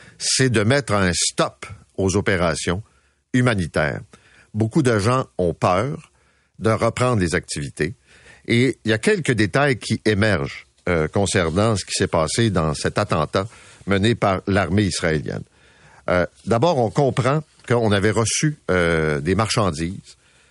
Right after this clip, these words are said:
euh, qu'un bateau avait, euh, donc transporté les marchandises en question pour être capable d'aller, euh, porter de la nourriture donc aux gens qui littéralement crèvent de faim.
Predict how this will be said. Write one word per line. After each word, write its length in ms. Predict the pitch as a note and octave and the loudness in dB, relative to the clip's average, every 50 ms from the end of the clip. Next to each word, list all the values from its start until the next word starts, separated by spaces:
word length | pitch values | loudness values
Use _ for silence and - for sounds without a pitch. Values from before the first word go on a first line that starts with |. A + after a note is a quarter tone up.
| _ - - - - - - - - - | _ -20 -20 -20 -20 -20 -20 -10 -4 -2
euh, 180 | F#2+ G2 F#2+ F2 - | 0 0 0 -2 -2
qu'un 560 | - - C#3 C3+ C3 B2 A2 - - F#2+ F#2+ F2+ | -2 0 2 2 4 2 2 0 0 0 2 2
bateau 500 | F#2 F2+ D3+ C#3 - - C#3+ C#3+ - - _ _ _ _ _ _ _ - | 2 0 0 0 2 0 -2 -2 -2 -8 _ _ _ _ _ _ _ -2
avait, 460 | F#2 F2 E2 G2 G2 G2 F#2+ F#2+ - - | 0 2 2 2 2 4 2 2 0 0
euh, 220 | F2 D#2+ D#2 D#2 | 0 0 0 0
donc 300 | D2+ D#2 G#2+ A2+ G#2 - | 0 0 0 0 0 -2
transporté 580 | - - B2 C3+ A#2 - - A#2 - - - B2 | -2 -2 0 0 0 0 -2 -2 -2 0 0 0
les 120 | A#2+ G2 | 2 2
marchandises 520 | E2 F#2 F2+ - - G#2 F#2 E2 A2+ G#2+ G2 | 0 0 0 0 0 0 0 2 2 2 2
en 120 | F2+ D#2+ | 0 0
question 500 | - - D2+ - - - A2 A#2+ C3 A#2 - - | 0 -2 -4 -2 -2 0 0 0 0 -2 -4 -2
pour 180 | - C3+ C3 | 0 0 2
être 140 | D3+ D3 A#2 | 2 0 0
capable 420 | - A2+ - - A2+ A#2 A#2+ A#2 G#2+ - - _ - - - - - _ - | -2 -2 0 2 2 2 2 0 -4 -6 -10 _ -20 -20 -20 -20 -20 _ -8
d'aller, 500 | - E2+ A2 G#2+ G2 G2+ A#2 A#2+ A#2 G#2 - | -2 0 0 2 2 4 4 4 2 2 0
euh, 180 | E2 D#2+ D2+ D2+ | 0 0 0 0
porter 340 | - - F2+ - - B2+ A2 | 0 -2 -2 0 0 -2 0
de 120 | D#2 D#2 | 0 0
la 120 | D#2+ D2+ | -2 0
nourriture 480 | D#2+ G2+ G#2+ F#2+ F#2 - - - G#2 G#2 | 2 2 2 0 0 -2 0 0 0 2
donc 260 | E2+ F#2+ F#2+ F#2+ E2+ - | 2 0 0 0 -2 -2
aux 160 | - E2+ E2 | -2 -2 -2
gens 200 | D2+ G2 G#2 G#2+ | 0 0 0 0
qui 340 | F2+ - - G#2+ G2 F#2+ E2+ | -2 -2 -4 -2 0 0 0
littéralement 680 | - E2 D#2+ E2+ - G2+ E2+ F2 D#2+ D2 F2 G2 G2+ - - | -2 -4 -6 -2 -2 0 0 0 0 0 0 -2 -2 -4 -6
crèvent 300 | - - G2+ A2 G#2 F2 | -6 -2 -2 0 0 0
de 120 | D#2+ D2+ - | 0 -2 -2
faim. 180 | - - - | -4 -6 -10